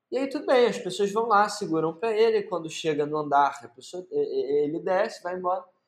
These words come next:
E aí quando ele chega, a pessoa chega na sala em que era pra ser o teste, ela é perguntada, "Ah, e aí, o que que você achou do fulano?" E aí as pessoas que seguraram um copo quente falam, "Ah, ele era caloroso, simpático,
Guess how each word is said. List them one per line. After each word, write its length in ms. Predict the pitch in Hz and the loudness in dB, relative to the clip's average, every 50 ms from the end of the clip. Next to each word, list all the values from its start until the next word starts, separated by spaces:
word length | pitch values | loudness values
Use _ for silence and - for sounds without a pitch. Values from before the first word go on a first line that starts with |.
| _ _ _ _ _ - | _ _ _ _ _ -8
E 80 | 214 240 | -6 -6
aí 100 | 262 247 | -4 0
quando 200 | 269 269 269 269 | 0 0 0 0
ele 120 | 269 262 | -2 -2
chega, 440 | 220 - - 226 202 202 190 - 139 | -2 -2 0 0 2 2 4 2 2
a 40 | 139 | 2
pessoa 320 | - - 180 175 - 180 | 0 -4 -8 -6 -4 -6
chega 340 | 180 - - 170 165 160 160 | -6 -4 -4 -4 -2 -2 -2
na 300 | 165 160 151 143 139 139 | -2 -2 -2 -2 -4 -4
sala 540 | 139 - - 156 139 135 135 127 123 113 - - _ _ | -6 -6 -2 0 0 2 0 0 -2 -4 -6 -8 _ _
em 120 | _ - - | _ -20 -20
que 220 | _ - - 123 117 | _ -10 -4 -2 0
era 200 | 120 123 117 - | 2 2 0 -2
pra 160 | - - 127 | -6 -10 -16
ser 160 | - - 170 | -14 -12 -12
o 60 | 160 | -12
teste, 440 | 160 - 170 165 190 196 - - - _ _ _ _ _ | -6 -2 0 0 0 -2 -6 -10 -14 _ _ _ _ _
ela 120 | - 170 190 | -6 -6 -4
é 20 | |
perguntada, 580 | 190 196 208 214 214 208 - 196 185 185 202 240 | -2 -2 -2 -2 -2 0 2 2 2 2 2 0
"Ah, 80 | 269 | 0
e 140 | 269 247 240 247 | -2 -4 -4 -4
aí, 160 | 240 220 165 | -4 -4 -4
o 40 | 147 | -6
que 120 | - 202 | -8 -14
que 80 | - - | -10 -6
você 100 | - 214 | -6 -6
achou 240 | 202 - - 196 | -4 -4 -6 -8
do 60 | 180 165 | -8 -10
fulano?" 460 | - - 180 170 151 135 123 110 _ _ _ _ _ _ _ _ _ _ _ _ _ _ _ _ _ _ _ _ _ - | -12 -10 -6 -4 -4 -4 -6 -8 _ _ _ _ _ _ _ _ _ _ _ _ _ _ _ _ _ _ _ _ _ -2
E 100 | 190 196 | 2 2
aí 80 | 220 247 | 4 2
as 140 | 254 - | 2 -2
pessoas 420 | - - 277 277 - 302 285 277 - | -4 -4 -4 -4 -2 -2 -4 -4 -4
que 140 | - 262 240 | -6 -6 -6
seguraram 680 | - - 262 208 208 202 185 170 160 156 156 165 175 | -6 -6 -4 -2 0 2 4 4 4 4 2 0 -2
um 60 | 185 | -6
copo 500 | 185 - - 151 127 123 - - 131 135 - | -6 -2 0 2 2 2 2 -2 -10 -14 -10
quente 640 | - 196 196 226 262 269 240 - - - 117 98 - _ _ _ _ _ | -4 -2 -2 -2 -2 -4 -8 -10 -10 -10 -10 -12 -12 _ _ _ _ _
falam, 340 | - 202 196 190 190 190 202 | 0 4 4 4 4 4 2
"Ah, 300 | 220 247 254 247 226 208 | 4 4 2 2 2 2
ele 140 | 202 202 | 2 2
era 180 | 208 208 208 208 | 2 2 0 0
caloroso, 1000 | 208 - 208 214 202 196 190 180 170 170 185 202 202 190 175 160 143 135 135 131 | -2 -2 -2 0 0 2 2 2 2 4 4 6 6 4 4 2 -2 -6 -10 -12
simpático, 1160 | - - - 165 156 151 - 160 156 175 185 185 175 165 165 - - - - _ - 104 - | -12 -12 -12 -12 -12 -6 0 4 6 8 8 8 6 4 0 -8 -12 -14 -16 _ -18 -18 -18